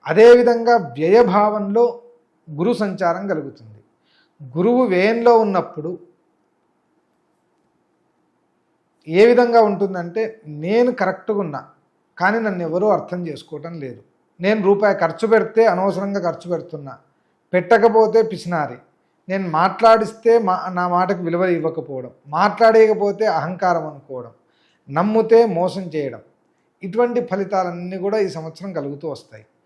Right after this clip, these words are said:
కొన్నిసార్లు ఎట్లా అంటే, అస్సలు నాకు సంసారం వద్దు, జాబ్ వద్దు, బి-, బిజినెస్ వద్దు, ఏమీ వద్దు, అందరినీ విడిచిపెట్టి ఎక్కడికైనా దూరంగా వెళ్ళిపోవాలి అనేటువంటి ఒక మానసిక స్థితి కూడా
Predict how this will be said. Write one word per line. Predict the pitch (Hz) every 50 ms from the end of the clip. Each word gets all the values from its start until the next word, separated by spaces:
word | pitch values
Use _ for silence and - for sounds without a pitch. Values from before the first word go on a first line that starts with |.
| _ _ _ _ _ _
కొన్నిసార్లు | - 196 208 214 208 - 202 208 214 220 220
ఎట్లా | 233 214 220 - 220 220
అంటే, | 208 202 196 185 208 208
అస్సలు | - 156 - 214 208 202
నాకు | 196 190 185 160 185 180 175 165
సంసారం | 139 160 160 170 - 190 196 202 202 196
వద్దు, | 190 180 165 160 190 185
జాబ్ | 170 165 165 170 185 175
వద్దు, | 185 185 165 151 190 185
బి-, | 180 160 156 160
బిజినెస్ | - 156 165 160 185 196 196 185 - 190
వద్దు, | 180 160 165 185
ఏమీ | 175 160 170 185 202 208 220
వద్దు, | 214 202 180 151 160 190 190 - _ _ _ _ _ _ -
అందరినీ | - 165 185 202 220 220 240 240 233 240
విడిచిపెట్టి | 220 196 170 - - 180 208 202 - 214
ఎక్కడికైనా | 175 - - 190 202 190 214 208 190
దూరంగా | 151 135 151 170 196 214 233 233 233 233 226
వెళ్ళిపోవాలి | 196 190 185 190 180 185 180 175 170 170 160 160 156 156 165 - - _ -
అనేటువంటి | - 185 214 226 226 208 208 208 208 202 190
ఒక | 202 196 196 180
మానసిక | 165 147 147 170 196 214 208 - 214 196 214
స్థితి | 208 - - - 185 180 180
కూడా | 160 170 185 185 226 240 233 -